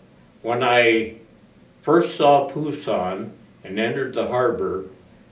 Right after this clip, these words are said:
I was amazed at all the shanties and people,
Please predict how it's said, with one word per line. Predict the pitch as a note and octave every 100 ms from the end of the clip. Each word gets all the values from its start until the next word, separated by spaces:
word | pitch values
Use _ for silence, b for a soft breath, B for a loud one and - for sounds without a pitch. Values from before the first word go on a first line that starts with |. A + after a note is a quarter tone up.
| _ -
I | G#2 A2+
was | A2 G#2
amazed | G#2 A2+ C#3+ D3 D3 - -
at | - G#2 -
all | A2+ B2 C3+ C3 B2+
the | A#2 A#2 - - -
shanties | - - B2 C3 C3 C3+ C3+ C3+ - - _ _ _ _ -
and | G2+ G#2+ G#2+ G2 F#2 - - _ _ -
people, | D3+ E3 D#3 - F#2 -